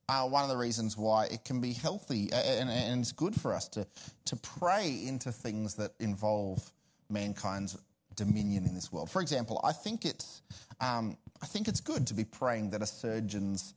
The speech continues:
knife or the surgeon's hand will be steady when someone goes in for an operation. I don't think it's saying, uh, that if we pray that the surgeon's hand will be steady, that we're now not longer, lo-, no longer trusting God, but we're trusting a surgeon.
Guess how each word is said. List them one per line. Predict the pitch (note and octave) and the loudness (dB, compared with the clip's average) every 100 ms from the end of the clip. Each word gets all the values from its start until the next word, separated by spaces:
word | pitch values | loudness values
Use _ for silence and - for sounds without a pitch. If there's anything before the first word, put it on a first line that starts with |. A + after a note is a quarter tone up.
| _ _ _ _ | _ _ _ _
knife | G2 G#2+ A#2 E2 - - - | -2 0 0 -4 -8 -14 -12
or | C2+ | -8
the | D#2 | -6
surgeon's | D2+ - - A#2 A2 G2 - | -6 -6 -4 -4 -2 -6 -6
hand | A2+ A2 F#2+ | -4 -4 -4
will | F2 F2 | -4 -6
be | E2+ | -6
steady | - - C#3+ A#2+ B1 A#1+ _ _ _ _ _ - | -8 -10 -8 -6 -8 -12 _ _ _ _ _ -8
when | G2+ | -4
someone | G2 - G2 F#2 | -2 -2 -2 -2
goes | F#2 F2+ F2 | -2 -4 -4
in | D#2+ F2 E2+ F2 - _ _ - | -6 -6 -6 -10 -16 _ _ -10
for | F#2 | -6
an | |
operation. | D#2+ - G2 D3 - - - - _ _ _ _ | -4 -2 -2 -2 -6 -10 -14 -20 _ _ _ _
I | - | -2
don't | A#2+ D3 | 2 2
think | - C3+ A#2+ | 0 -4 -4
it's | A2+ | -6
saying, | - B2+ A#2 A2 G#2 - - - | -4 -2 0 0 -4 -6 -16 -6
uh, | G#2+ G#2+ | -2 0
that | G#2+ | -2
if | G#2+ | -2
we | A2+ | -2
pray | G#2 - C3 A#2+ A#2+ | -4 0 4 4 2
that | G#2 | -2
the | G2+ | -6
surgeon's | - A#2 G#2 G#2 - | -4 -2 -2 -2 -4
hand | A#2 A2 | -4 -2
will | G#2+ | -2
be | F#2 | -2
steady, | F#2+ - B2 G#2 F#2+ | -6 -6 -4 -2 -2
that | F#2 | -4
we're | F#2+ | -4
now | G2 G2+ G2 | -2 -2 -2
not | F#2 F#2 | -2 -2
longer, | F#2+ F#2+ E2+ D2+ | -2 -2 -4 -4
lo-, | F#2+ G2 F2 | -2 -2 0
no | G2+ | -2
longer | F#2+ F#2+ F2+ | -2 -4 -6
trusting | - G2+ - F2 | -6 -6 -6 -6
God, | F2 F2+ E2+ | -2 -2 -2
but | D#2+ | -4
we're | - | -8
trusting | F2 - F2+ - D#2+ | -8 -8 -8 -8 -12
a | |
surgeon. | - - C#3 D3 E2+ C#2 F#2 | -10 -6 -4 -4 -6 -8 -8